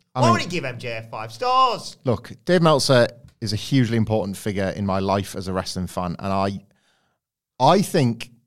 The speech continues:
Speaker 1: this is gonna sound patronizing and old manny from the thirty-six-year-old podcaster, I think some people are genuinely too young to understand what it is Dave Meltzer gave to this community of ours,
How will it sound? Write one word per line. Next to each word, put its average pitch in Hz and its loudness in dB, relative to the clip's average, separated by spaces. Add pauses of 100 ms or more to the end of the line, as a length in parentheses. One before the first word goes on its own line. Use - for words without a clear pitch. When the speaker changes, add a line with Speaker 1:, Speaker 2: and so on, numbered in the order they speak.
(120)
Speaker 1:
this 113 -8
is - -8
gonna 117 -2
sound 117 0
patronizing 120 0
and 120 0
old 131 0
manny 170 2
from 131 -4
the 123 -2
thirty-six-year-old 120 -4
podcaster, 135 -4 (600)
I 156 6
think 135 0
some 131 0
people 120 0
are - 0
genuinely 110 2
too - -4
young 107 0 (100)
to 104 -4
understand 98 -2
what 101 -4
it 98 -4
is 98 -4
Dave 101 -4
Meltzer 95 -6
gave 95 -6
to - -14
this 87 -8
community 90 -6
of 85 -8
ours, 82 -6